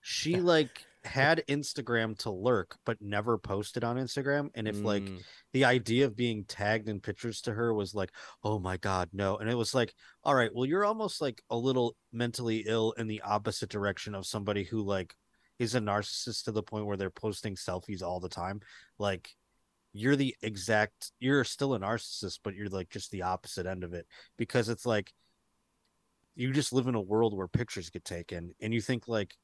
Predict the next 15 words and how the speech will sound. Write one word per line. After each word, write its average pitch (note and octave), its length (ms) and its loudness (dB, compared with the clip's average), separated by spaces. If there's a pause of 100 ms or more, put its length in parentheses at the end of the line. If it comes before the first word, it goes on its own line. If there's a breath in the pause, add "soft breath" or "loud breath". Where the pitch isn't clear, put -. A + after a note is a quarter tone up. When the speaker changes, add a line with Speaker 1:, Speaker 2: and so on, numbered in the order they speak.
Speaker 1:
"Oh, G#2+ 120 0
you're G#2 140 -2
gonna A2+ 140 -2
get G#2 160 -2
tagged F#2+ 300 -4
in A2 60 -4
something, A2+ 260 -2
so, G#2+ 140 -4
like, F2+ 180 -4 (300)
your G#2+ 180 4
life F2+ 320 -2
is G2 120 -2
gonna G#2+ 220 0
crumble." A2 480 0
Like, F2+ 180 0